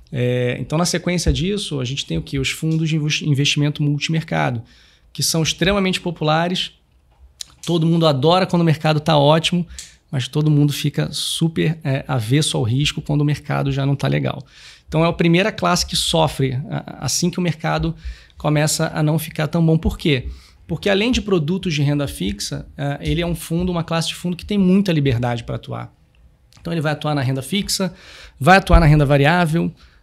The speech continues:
vai atuar investindo no exterior, vai investir em moeda.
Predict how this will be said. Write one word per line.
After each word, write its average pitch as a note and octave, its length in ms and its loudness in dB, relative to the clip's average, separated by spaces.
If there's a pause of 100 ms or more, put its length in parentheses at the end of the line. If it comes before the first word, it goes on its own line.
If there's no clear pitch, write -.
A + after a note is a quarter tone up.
(120)
vai D#3+ 340 2
atuar D3+ 540 -2
investindo D3+ 680 0 (920)
no D3 140 8
exterior, D#3 760 4
vai D3+ 380 0
investir D3 500 2
em D3 60 6
moeda. F3 580 2